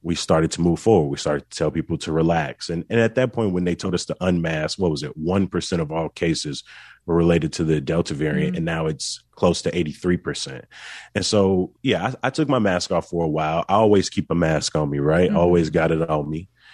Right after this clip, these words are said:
Speaker 1: Um, when I'm in the grocery store, but if I'm in a store when there weren't many people, I was taking it off. But I don't mind throwing the mask back on despite how uncomfortable it makes me, because I do want people around me to feel safe.
Speaker 2: Yeah.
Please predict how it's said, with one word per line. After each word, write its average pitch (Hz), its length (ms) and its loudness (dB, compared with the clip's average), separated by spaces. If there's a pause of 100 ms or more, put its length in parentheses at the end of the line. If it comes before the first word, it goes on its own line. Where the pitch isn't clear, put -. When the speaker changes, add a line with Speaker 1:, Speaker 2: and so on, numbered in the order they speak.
(340)
Speaker 1:
Um, 76 440 -4
when 95 140 0
I'm 87 100 2
in 87 80 2
the 85 60 4
grocery 85 420 2
store, 90 260 2
but 90 100 -2
if - 40 -4
I'm 120 140 2
in 117 60 4
a 107 40 2
store 95 460 2
when 90 200 0
there 82 120 2
weren't 87 300 2
many 85 160 2
people, 85 340 -4
I 90 80 -2
was 85 320 0
taking 78 300 -2
it 73 100 -4
off. 67 280 -6 (600)
But 101 160 0
I 110 80 4
don't 123 160 6
mind 107 300 2
throwing 101 200 2
the 92 60 2
mask 90 320 0
back 87 200 -2
on 85 140 0
despite 85 360 0
how 82 140 0
uncomfortable 82 460 -2
it 78 40 0
makes 80 240 -4
me, 82 60 -4
because 82 220 -4
I 87 80 2
do 87 180 2
want 90 300 0
people 80 300 -4
around 82 380 0
me 87 80 2
to 82 120 -8
feel 92 240 2
safe. 101 460 0
Speaker 2:
Yeah. - 220 -12